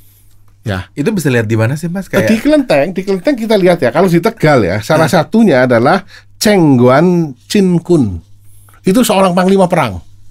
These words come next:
Speaker 1: Ya,
Speaker 2: Oke.
Speaker 1: mukanya merah, pakai
Speaker 2: Hmm.
Speaker 1: pakaian perang, bawa
Speaker 2: Hmm.
Speaker 1: pedang, ya.
Speaker 2: Hmm.
Speaker 1: Eh, emas ya, itu pakaiannya ya,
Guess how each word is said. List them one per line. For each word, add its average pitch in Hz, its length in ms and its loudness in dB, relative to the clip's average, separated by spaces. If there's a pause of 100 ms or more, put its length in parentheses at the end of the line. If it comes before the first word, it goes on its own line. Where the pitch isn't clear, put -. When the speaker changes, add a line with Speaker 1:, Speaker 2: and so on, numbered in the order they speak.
(360)
Speaker 1:
Ya, - 200 0
Speaker 2:
Oke. - 200 -8
Speaker 1:
mukanya 190 540 2
merah, 156 680 2
pakai 147 300 -4
Speaker 2:
Hmm. 160 60 -10
Speaker 1:
pakaian 160 340 0
perang, 156 440 -2
bawa 123 180 2
Speaker 2:
Hmm. 123 80 -6
Speaker 1:
pedang, 123 420 0 (180)
ya. 143 200 2
Speaker 2:
Hmm. - 180 -10 (880)
Speaker 1:
Eh, 123 160 0
emas 160 280 0
ya, 120 140 -2
itu 139 180 -4
pakaiannya 139 480 0
ya, 117 140 0